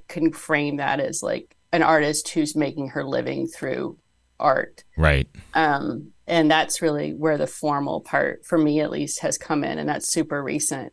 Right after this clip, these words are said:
Speaker 2: Mm-hmm.
Speaker 1: Um, the igniting of understanding that that could actually be a possibility for me in my life,
Speaker 2: Yeah.
Speaker 1: um, has been coming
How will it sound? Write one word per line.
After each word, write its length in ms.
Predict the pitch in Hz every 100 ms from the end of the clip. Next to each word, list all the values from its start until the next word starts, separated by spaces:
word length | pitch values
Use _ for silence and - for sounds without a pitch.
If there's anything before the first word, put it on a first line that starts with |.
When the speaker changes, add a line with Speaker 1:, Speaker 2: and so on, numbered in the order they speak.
| _
Speaker 2:
Mm-hmm. 340 | 90 82 80 80 -
Speaker 1:
Um, 420 | 170 - - - - - _ _ _ _ _ _ _ _ _ _ _ -
the 380 | 180 196 196 180
igniting 920 | 170 175 165 185 208 180 160 156 156
of 420 | - 165 156 151 147 151 -
understanding 1300 | 175 165 151 147 - - - 143 143 160 185 190 190
that 140 | 143
that 160 | 143 135
could 100 | 156
actually 300 | 139 - 160
be 160 | 147 151
a 40 |
possibility 800 | 151 147 - 143 143 151 151 156
for 200 | - 160
me 340 | 151 151 156 156
in 180 | 156
my 200 | 147 147
life, 580 | 143 131 147 170 208 - - _
Speaker 2:
Yeah. 200 | 76 76 - _
Speaker 1:
um, 580 | 165 160 156 147 139 147 - _ _ _ _ _
has 400 | 135 - 160 151
been 500 | 156 160 151 151 151
coming 800 | - - 151 151 165 147 147 151